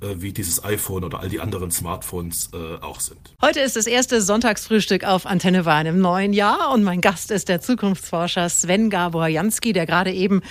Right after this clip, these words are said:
Speaker 2: von einem sogenannten iPhone-Moment <laughs> erzählt hat, wenn Apple vermutlich in diesem Jahr diese, diese Brille auf den Markt bringt. Inwiefern wird diese Brille tatsächlich unser Leben verändern?
Speaker 1: Wir werden in dieser Brille oder durch diese Brille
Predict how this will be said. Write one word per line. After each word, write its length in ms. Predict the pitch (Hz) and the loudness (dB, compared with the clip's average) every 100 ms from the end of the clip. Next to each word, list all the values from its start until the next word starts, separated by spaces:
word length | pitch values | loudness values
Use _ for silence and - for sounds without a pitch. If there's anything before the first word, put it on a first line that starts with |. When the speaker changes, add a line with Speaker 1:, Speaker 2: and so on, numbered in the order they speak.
| - - | -10 -16
Speaker 2:
von 260 | - 196 202 | -2 0 0
einem 240 | 190 185 | 2 2
sogenannten 480 | 175 180 175 180 165 | 2 2 2 0 -2
iPhone-Moment 1200 | - 190 262 - 220 214 202 190 180 208 247 196 - | 0 0 2 2 4 6 6 6 4 4 4 4 2
<laughs> 0 | |
erzählt 640 | 175 - 139 196 226 - | -2 -4 -2 0 0 -2
hat, 220 | 180 175 | -2 -2
wenn 200 | 165 185 | -2 -2
Apple 340 | - 180 190 165 | -2 -4 -4 -4
vermutlich 480 | 175 170 185 165 | -2 -2 -2 -4
in 100 | 175 | -2
diesem 280 | 156 190 185 | 0 2 2
Jahr 200 | 170 160 - - - - | 2 0 -4 -10 -12 0
diese, 420 | 180 165 165 160 | 2 4 2 2
diese 260 | 160 156 147 | 2 2 0
Brille 540 | - 170 180 285 262 | 0 0 2 2 2
auf 140 | 208 | 0
den 180 | - 185 | 0 2
Markt 320 | 175 190 - | 2 0 -4
bringt. 340 | - 180 180 - - - 175 - 202 | -4 0 0 0 -8 -16 -16 -14 -10
Inwiefern 760 | - 240 226 302 392 320 330 269 | 2 4 4 4 2 0 2 2
wird 160 | 294 | 2
diese 200 | 277 277 | 2 2
Brille 280 | 247 262 302 | 2 2 0
tatsächlich 520 | 294 240 277 277 285 | 0 -2 -2 -2 0
unser 240 | 240 254 254 | 2 4 4
Leben 240 | 262 247 | 2 2
verändern? 480 | - 277 262 139 151 - - - | 2 0 0 -2 -8 -12 -14 -2
Speaker 1:
Wir 140 | 117 117 | 2 4
werden 240 | 165 185 | 4 0
in 200 | 147 165 | -2 -2
dieser 220 | 170 139 | 0 -2
Brille 300 | 131 123 95 | -2 -2 -2
oder 120 | 101 | -4
durch 220 | 110 170 170 | -4 -4 -2
diese 240 | 151 135 | -2 -2
Brille 380 | 131 117 95 | -2 -4 -6